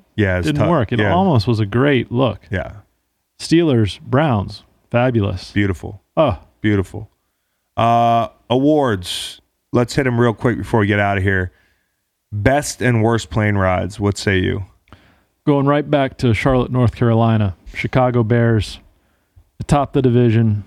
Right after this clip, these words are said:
Speaker 2: Again, thinking you might have something is even better than having something.
Speaker 1: Yeah, that's what
Speaker 2: And,
Speaker 1: they say.
Speaker 2: uh, I like Chicago, Illinois a great deal, even though it's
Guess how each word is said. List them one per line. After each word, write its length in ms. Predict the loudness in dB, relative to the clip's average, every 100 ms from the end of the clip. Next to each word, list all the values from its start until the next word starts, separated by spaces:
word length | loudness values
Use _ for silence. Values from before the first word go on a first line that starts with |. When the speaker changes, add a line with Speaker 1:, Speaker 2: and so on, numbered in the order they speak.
| _ _ _ _ _
Speaker 2:
Again, 520 | 0 2 2 2 -2 -6 _ _
thinking 300 | 0 0 0
you 80 | 2
might 200 | 4 4
have 220 | 4 2
something 440 | 0 0 0 2 4
is 340 | 4 2 -2
even 280 | 0 0 2
better 200 | 2 2
than 120 | 2
having 320 | 2 2 -2 -4
something. 540 | -4 -4 -4 -6 -8 _
Speaker 1:
Yeah, 440 | -2 0 2 0 -4 _ _ _ -18
that's 140 | -8
what 100 | -4
Speaker 2:
And, 140 | -2 0
Speaker 1:
they 180 | 0 0
say. 80 |
Speaker 2:
uh, 540 | 0 2 2 2 0 -4 -10 _ _ -8
I 100 | -2
like 200 | -2 -2
Chicago, 580 | -8 -4 -2 0 2 2
Illinois 420 | 2 2 2 2
a 40 |
great 280 | 2 0 2
deal, 260 | 2 4 2
even 240 | 2 2
though 320 | 2 2 0 -4 -18 _ _
it's 400 | -2 -2 -2 -12